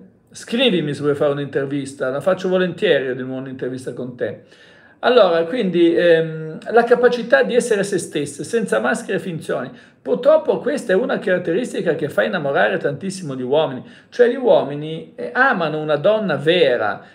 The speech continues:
Cioè purtroppo oggi le donne sono maschili e sono artefatte, e sono anche artefatte le donne oggi. Oltre ad essere maschili, sono anche artefatte, si mettono tutto finto, si mettono la gomma al posto delle tette,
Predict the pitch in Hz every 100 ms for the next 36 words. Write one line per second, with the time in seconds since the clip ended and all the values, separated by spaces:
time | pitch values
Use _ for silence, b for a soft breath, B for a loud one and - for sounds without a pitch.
0 | B - 226 262 - 233 208 190 202 170
1 | 160 196 190 175 143 139 147 - 190 147
2 | 185 240 - - 302 311 302 - - -
3 | 185 - 247 247 214 202 180 165 196 185
4 | - - 151 - 214 - 285 285 208 269
5 | - 214 214 143 - 214 214 160 127 127
6 | 135 123 120 113 117 160 165 B B B
7 | - 233 262 240 247 233 208 190 190 214
8 | 175 151 247 277 269 226 240 233 - 220
9 | 190 - - 127 B B - - 220 254
10 | 254 220 202 247 - 214 - 208 190 135
11 | 123 127 117 B B _ - 196 240 254
12 | 233 208 196 185 175 226 254 262 240 226
13 | 190 190 220 202 - 202 196 202 190 156
14 | - 127 110 B